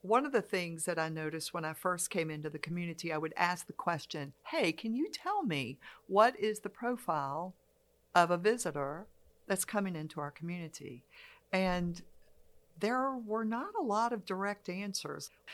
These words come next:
So we, we realized that in order for us to be able to effectively market this new brand that we want to build out, we needed to understand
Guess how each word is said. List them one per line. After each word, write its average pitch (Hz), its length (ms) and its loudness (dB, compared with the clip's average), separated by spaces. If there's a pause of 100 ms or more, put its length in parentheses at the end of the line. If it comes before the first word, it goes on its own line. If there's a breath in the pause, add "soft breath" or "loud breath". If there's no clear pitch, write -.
(100)
So 180 600 10
we, 226 520 4
we 196 260 2
realized 202 800 4
that 170 240 4
in 180 160 0
order 202 280 2
for - 220 0
us 175 260 2
to 180 80 -2
be 170 140 -2
able 170 140 -2
to 170 260 -6
effectively 180 640 -2
market 170 480 0
this 156 180 -6
new 175 140 -2
brand 190 500 2
that - 100 0
we 156 120 0
want 147 180 -2
to 143 60 -6
build 143 260 -4
out, 143 300 -4 (280 loud breath)
we 185 120 -2
needed 185 300 0
to 190 120 -4
understand 160 800 -6